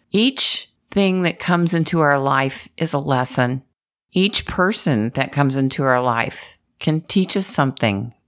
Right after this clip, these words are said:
very small or very significant. So every time you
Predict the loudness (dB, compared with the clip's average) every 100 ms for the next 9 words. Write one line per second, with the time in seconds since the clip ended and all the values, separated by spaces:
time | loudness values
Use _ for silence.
0 | _ -2 0 0 -2 -2 0 0 2 0
1 | 0 -6 _ -4 -2 0 0 0 0 -2
2 | -2 -2 -2 -2 -4 -4 -10 _ _ _
3 | _ _ _ 0 0 0 -2 0 0 2
4 | 0 2 0 -2